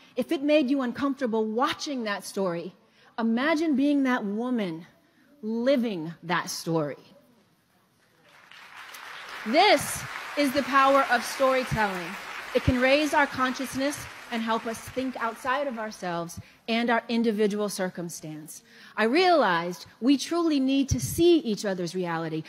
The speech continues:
no matter how uncomfortable it makes us, so that we might stop judging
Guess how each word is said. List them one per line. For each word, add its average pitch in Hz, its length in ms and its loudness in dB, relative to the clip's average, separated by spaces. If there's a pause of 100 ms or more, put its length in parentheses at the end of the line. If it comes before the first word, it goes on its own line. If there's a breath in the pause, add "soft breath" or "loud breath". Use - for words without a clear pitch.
(120 loud breath)
no 262 160 2
matter 269 300 4
how 311 500 2
uncomfortable 226 960 -2 (300 loud breath)
it 247 140 4
makes 214 340 -4
us, 180 240 -8 (120)
so 254 180 0
that 240 180 2
we 262 140 0
might 220 260 2
stop 202 300 -2
judging 302 380 2